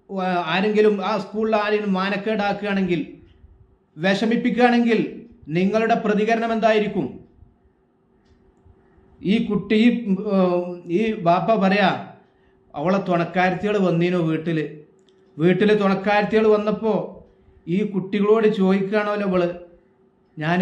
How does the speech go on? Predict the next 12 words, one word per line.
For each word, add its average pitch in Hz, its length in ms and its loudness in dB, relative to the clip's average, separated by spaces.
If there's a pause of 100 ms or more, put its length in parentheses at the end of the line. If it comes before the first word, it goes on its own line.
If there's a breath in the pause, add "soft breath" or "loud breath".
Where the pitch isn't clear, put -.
എങ്ങനെ 180 260 2 (120)
നാളെ 165 300 0
സ്കൂൾക്ക് 160 480 -6
പോവാന്ന്?'" 143 420 -8 (1200)
അത്രക്കും 277 440 2 (100)
മാനക്കേടാക്കി 262 840 2 (340)
ഇവര്. 214 280 4 (1040)
ഒരു 240 180 6 (480)
കോപ്പി 214 420 2 (100)
അടിച്ചതിൻ്റെ 233 600 -2 (100)
പേരിൽ 220 380 4 (520 loud breath)
ഒരു 208 140 2